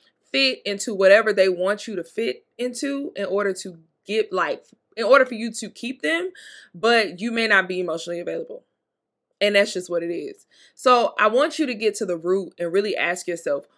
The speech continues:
when did me attracting emotionally av-, unavailable people start happening?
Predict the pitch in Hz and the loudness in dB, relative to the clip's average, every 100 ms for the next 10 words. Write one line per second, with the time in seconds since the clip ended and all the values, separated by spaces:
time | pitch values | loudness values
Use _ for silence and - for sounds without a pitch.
0 | _ _ 165 233 311 294 269 269 220 220 | _ _ 0 2 2 0 0 -2 -2 -2
1 | 233 - 277 - 214 208 202 185 170 175 | -2 0 -2 0 0 0 -4 -8 -6 -6
2 | 175 185 196 185 175 175 160 170 _ 185 | -6 -6 -8 -6 -6 -6 -6 -6 _ -4
3 | 202 190 185 180 170 196 180 160 - 165 | -2 0 0 -2 -8 -10 -10 -14 -8 -6
4 | 156 - 170 - - - | -6 -10 -14 -12 -8 -8